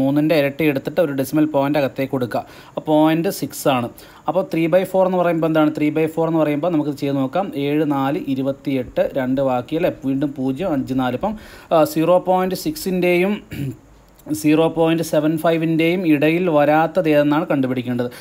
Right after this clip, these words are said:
അപ്പോൾ പെട്ടെന്ന് കണ്ടുപിടിക്കാം. നമുക്ക് അഞ്ച് കൊണ്ട് ഡിവൈഡ് ചെയ്യുന്ന സംഖ്യയൊക്കെ വളരെ ഈസി ആയിട്ട് നമുക്ക് കിട്ടും. നമുക്ക് അഞ്ച്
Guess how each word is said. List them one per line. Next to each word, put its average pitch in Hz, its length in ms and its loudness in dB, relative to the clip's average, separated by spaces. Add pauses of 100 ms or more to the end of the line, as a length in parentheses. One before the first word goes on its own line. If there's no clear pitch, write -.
(100)
അപ്പോൾ - 180 -8
പെട്ടെന്ന് 214 340 0
കണ്ടുപിടിക്കാം. 156 400 2
നമുക്ക് 185 220 2
അഞ്ച് 190 300 0
കൊണ്ട് 226 180 2 (100)
ഡിവൈഡ് 196 280 2
ചെയ്യുന്ന 196 280 0
സംഖ്യയൊക്കെ 175 440 0
വളരെ 165 200 2 (120)
ഈസി 170 240 -4
ആയിട്ട് 165 160 0
നമുക്ക് 151 220 0
കിട്ടും. - 240 -8
നമുക്ക് 156 220 0
അഞ്ച് 165 220 0